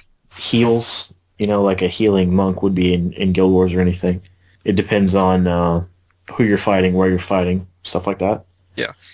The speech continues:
Speaker 2: Is it kinda like the ritualist in, uh, Guild Wars where you, like, have stuff like vengeful weapon so it steals health from the next person that attacks you?
Speaker 1: I don't, I don't really know. I haven't, uh, rolled one
Speaker 2: Okay.
Speaker 1: myself. Haven't gotten into
Speaker 2: So I
Speaker 1: it
Speaker 2: guess
Speaker 1: yet.
Speaker 2: I'm really just asking a blank wall at this point. <laughs>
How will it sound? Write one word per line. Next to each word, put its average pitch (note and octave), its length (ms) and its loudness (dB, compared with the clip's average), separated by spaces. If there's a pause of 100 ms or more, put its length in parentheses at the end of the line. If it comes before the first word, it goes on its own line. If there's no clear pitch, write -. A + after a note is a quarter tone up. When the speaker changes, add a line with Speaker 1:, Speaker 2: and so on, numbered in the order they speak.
(160)
Speaker 2:
Is C#3+ 100 -8
it D3+ 40 -4
kinda E3 160 -2
like D#3 200 -2
the C3+ 100 -2
ritualist C3 560 -2
in, C3+ 240 -2
uh, B2 420 -2
Guild B2+ 240 -2
Wars B2+ 260 -2
where B2+ 100 -2
you, B2 140 0
like, A2+ 200 -2
have A#2+ 280 -6
stuff - 320 -2
like A#2 220 -6
vengeful B2 400 -4
weapon B2+ 360 -2
so B2 140 -2
it - 120 -6
steals B2 420 -2
health A#2 220 -2
from B2 120 -12
the A#2+ 60 -6
next A#2 140 -8
person B2 260 -4
that A#2+ 120 -2
attacks - 360 -6
you? C3+ 80 -6 (960)
Speaker 1:
I - 100 -4
don't, C3+ 300 0
I A2+ 80 0
don't C3 180 2
really C3 220 4
know. A#2 220 2
I F2+ 60 2
haven't, G2+ 420 -4
uh, F2+ 300 0
rolled G#2+ 220 2
one G2 100 2
Speaker 2:
Okay. F2+ 140 0
Speaker 1:
myself. F2+ 640 -4
Haven't G2 200 0
gotten F#2 180 0
into F#2 160 2
Speaker 2:
So C#3+ 60 -2
I - 20 2
Speaker 1:
it C#3 40 -2
Speaker 2:
guess C#3+ 140 0
Speaker 1:
yet. D3 60 0
Speaker 2:
I'm C3+ 40 0
really C3+ 140 2
just B2+ 120 -2
asking A#2+ 280 -2
a A#2+ 40 -6
blank A#2+ 260 -4
wall A#2+ 160 0
at G#2+ 60 -4
this - 160 -2
point. B2+ 440 -2
<laughs> - 40 -14